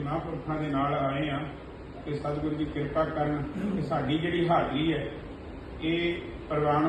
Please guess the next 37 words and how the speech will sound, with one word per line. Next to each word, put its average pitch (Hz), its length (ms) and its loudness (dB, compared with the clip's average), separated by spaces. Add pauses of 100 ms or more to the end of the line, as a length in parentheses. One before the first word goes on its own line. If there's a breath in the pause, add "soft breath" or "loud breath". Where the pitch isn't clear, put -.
ਹੋਵੇ। 143 320 4 (320)
ਗੁਰੂ 143 140 0
ਸਾਹਿਬ 151 340 2
ਕਿਰਪਾ 156 320 2
ਕਰਨ 147 360 0 (580)
ਕਿ 156 120 -2 (540)
ਜਿਵੇਂ 156 220 2
ਅਸੀਂ 165 220 -2
ਸੰਤਾਂ 156 360 -2
ਦੀ, 156 100 -2
ਮਹਾਂਪੁਰਖਾਂ 151 680 -2
ਦਾ 151 120 0
ਲੜ 139 180 0 (140)
ਫੜਿਆ 147 220 4
ਹੈ, - 240 2 (600)
ਤੇ 151 80 -2 (160)
ਇਹ 202 520 -2
ਲੜ 156 200 6
ਜਿਹੜਾ 175 280 2
ਆਪਾਂ 170 280 2
ਹਮੇਸ਼ਾ 156 460 0
ਲਈ 160 200 4
ਗੁਰੂ 151 200 0
ਸਾਹਿਬ 151 360 0
ਜੀ 156 80 0
ਦਾ 156 160 0
ਤੇ 151 140 -2
ਮਹਾਂਪੁਰਖਾਂ 151 560 -2
ਦਾ 147 80 0
ਲੜ 143 260 2
ਫੜ 135 100 0 (100)
ਕੇ 143 80 -2
ਰੱਖਣਾ, 127 340 -4 (560)
ਕਿਉਂਕਿ 165 320 -2
ਮਹਾਂਪੁਰਖ 175 580 2
ਆਪ 175 380 6
ਜਪੈ, 185 320 4